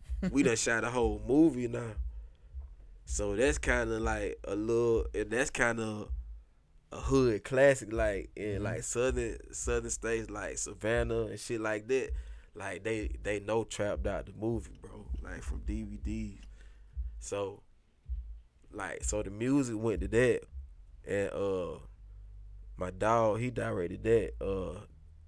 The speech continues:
Speaker 1: Charles Mills. That's who the director of Columbia. You see how it's coming together?
Speaker 2: Mm-hmm.
Speaker 1: So now,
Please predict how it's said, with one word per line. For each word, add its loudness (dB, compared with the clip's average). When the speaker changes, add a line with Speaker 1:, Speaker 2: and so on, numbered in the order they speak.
Speaker 1:
Charles 6
Mills. 2
That's -2
who -10
the -6
director 0
of -4
Columbia. 2
You -8
see -6
how 2
it's -2
coming -4
together? 2
Speaker 2:
Mm-hmm. -10
Speaker 1:
So -4
now, 0